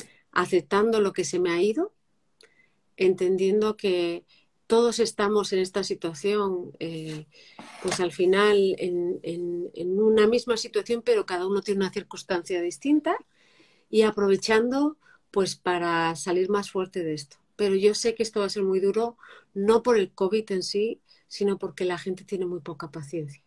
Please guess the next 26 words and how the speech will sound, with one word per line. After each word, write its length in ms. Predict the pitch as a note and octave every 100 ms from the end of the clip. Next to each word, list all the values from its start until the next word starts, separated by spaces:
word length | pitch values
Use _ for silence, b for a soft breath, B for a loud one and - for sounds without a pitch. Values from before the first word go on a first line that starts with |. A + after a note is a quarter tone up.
| _ _ _ _ _ _ b b b _
Y 180 | G#3 G3
los, 520 | F#3+ F#3 - - - -
los, 800 | F#3+ F#4 F3+ - - - - - _
y 180 | F3 D#3+
como 220 | - F3+
tenemos 240 | F#3 F#3 G3
poca 240 | A3 G#3+
paciencia, 500 | G3+ G3+ B3+ B3+ D4
estamos 440 | C#4 - G3 G3 F#3+
en 80 | F#3
un 100 | F#3
estado 280 | E3+ F#3
de 60 | F3
ansiedad 340 | F3 - F#3 G#3+
generalizado, 760 | G3+ F3 E3 D#3 D3+ G3+ A#3+ -
el 180 | E3+ E3
mundo. 400 | E3 F3+ F3 E3 _ _ _ B B B _
Y 120 | G3+
donde 280 | F#3+ F#3 F3+
no 140 | F#3+ A3+
saltábamos 800 | A#3+ A3+ - B3+ B3 A#3 A3+ B3+
antes, 460 | C4 B3 A#3 D#4+
es 120 | G3+
como 240 | - A3+ A3
las 180 | G#3 -
personas, 760 | F#3 F#3+ D4+ F4 D4 G4 -